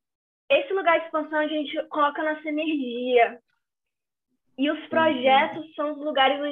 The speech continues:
Speaker 1: gente projeta essa energia para a expansão.
Speaker 2: Uhum.
Speaker 1: Descobri a roda.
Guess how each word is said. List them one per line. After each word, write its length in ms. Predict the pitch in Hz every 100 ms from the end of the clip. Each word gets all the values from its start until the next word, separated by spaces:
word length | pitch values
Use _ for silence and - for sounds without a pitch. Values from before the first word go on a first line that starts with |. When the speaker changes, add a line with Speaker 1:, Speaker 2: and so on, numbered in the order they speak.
| 285
Speaker 1:
gente 180 | 269 -
projeta 680 | 311 302 254 254 254 320 311
essa 180 | 302 294
energia 640 | 285 277 269 247 262 277 269
para 300 | 254 247 262
a 40 |
expansão. 800 | 262 - - 285 302 _ 269 240
Speaker 2:
Uhum. 1000 | - - - - - _ 494 254 - -
Speaker 1:
Descobri 320 | 226 311 294 320
a 200 | 370 339
roda. 560 | 294 277 247 - -